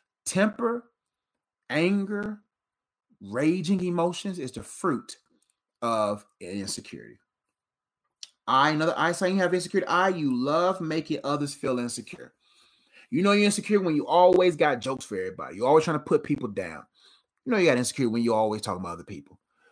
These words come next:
When you want other people to feel insecure, to make you feel secure. Signs you have an insecurity. E, you are easily triggered or always defensive, offended, anxious, or worried. You are easily triggered. Man, uh, when every, most of these points was part of my life.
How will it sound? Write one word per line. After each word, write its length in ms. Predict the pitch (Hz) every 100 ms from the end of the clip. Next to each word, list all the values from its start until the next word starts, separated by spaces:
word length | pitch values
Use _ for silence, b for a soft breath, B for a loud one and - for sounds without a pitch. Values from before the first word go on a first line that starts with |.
| b
When 160 | 113 127
you 120 | 156
want 200 | 156 139
other 160 | 143 147
people 180 | 135 131
to 60 |
feel 240 | - 135 110
insecure, 580 | 110 - - 101 71 - -
to 100 | 127
make 260 | 120 -
you 80 | 240
feel 280 | 214 98 92
secure. 440 | - - 71 65 _ b b b b
Signs 240 | - 165 175
you 40 |
have 80 | 180
an 60 | 185
insecurity. 440 | 185 - 202 175 -
E, 160 | 208 220
you 300 | 180 156 151 -
are 180 | 139 -
easily 440 | 175 196 208 190 208
triggered 460 | - - 175 139 127
or 140 | 131
always 480 | 139 156 160 156 147
defensive, 580 | 151 143 98 95 - 113 _ b b b b b b -
offended, 440 | - - 160 170
anxious, 320 | 139 135 135 123
or 80 |
worried. 300 | 98 90 67
You 140 | 127 123
are 120 | - -
easily 340 | 135 143 135
triggered. 400 | 117 113 80 - - _ _ _ _ _ _ _ _ _ -
Man, 760 | 214 202 180 170 160 143 143 - -
uh, 180 | 123 - - - -
when 180 | 165 185
every, 400 | 220 254 277 226 -
most 300 | 170 208 262
of 40 |
these 120 | 208 -
points 380 | - 170 143
was 160 | 147 143
part 280 | - 175 139
of 60 |
my 160 | 139 127
life. 500 | 123 110 87 107 -